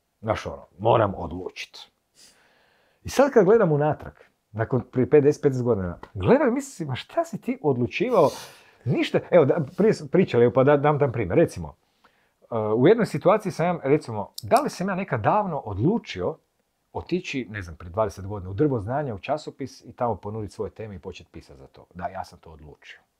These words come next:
Ali čekaj malo, šta je prethodilo tom odlučenju?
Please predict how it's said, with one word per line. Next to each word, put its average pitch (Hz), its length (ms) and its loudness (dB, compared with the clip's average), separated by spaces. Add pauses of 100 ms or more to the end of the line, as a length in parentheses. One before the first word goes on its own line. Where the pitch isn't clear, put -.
(580)
Ali - 160 -6
čekaj 294 300 -10
malo, 123 300 -6 (200)
šta - 220 -6
je 240 100 -6
prethodilo 160 460 -6
tom 85 200 -12
odlučenju? 76 500 -14